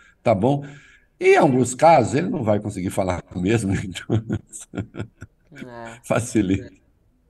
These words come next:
Speaker 2: Ó, a gente tá aqui na expectativa de quem vai assumir no lugar de Flávio Dino. Falamos sobre Jorge Messias. Jorge Messias escreveu há pouco.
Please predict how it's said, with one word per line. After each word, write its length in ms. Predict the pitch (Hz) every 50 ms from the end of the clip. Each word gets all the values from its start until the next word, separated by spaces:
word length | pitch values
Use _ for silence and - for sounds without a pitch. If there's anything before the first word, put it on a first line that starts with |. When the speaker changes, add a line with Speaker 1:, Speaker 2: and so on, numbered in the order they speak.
| _ _ _ _ _ _ _ _ - - 185 -
Speaker 2:
Ó, 120 | - 160 147
a 120 | 139 143
gente 220 | 147 156 190 - -
tá 100 | - 196
aqui 160 | 208 - 180
na 100 | 175 175
expectativa 720 | - - - 180 175 - - 175 - - - 190 175 180
de 80 | 151 156
quem 260 | - - 185 185 220
vai 260 | 220 190 185 170 175
assumir 400 | 175 175 175 - 180 165 160 170 175
no 100 | 170 160
lugar 320 | 151 151 143 151 151 160
de 100 | 147 156
Flávio 420 | 151 - - 160 147 143 135 147 139
Dino. 520 | 123 123 131 147 165 180 185 175 160 147
Falamos 480 | 131 - - 143 143 151 151 151 151 147
sobre 240 | - 160 143 143 143
Jorge 360 | 139 143 147 139 147 143 147
Messias. 520 | 151 143 139 135 - - - 180 180 175 160
Jorge 260 | 165 170 160 165 170
Messias 420 | 175 170 160 - - 185 185 190 196
escreveu 580 | 190 196 - 220 202 208 196 185 180 180 180
há 60 | 190
pouco. 640 | 190 190 - 180 175 170 165 151 - - - -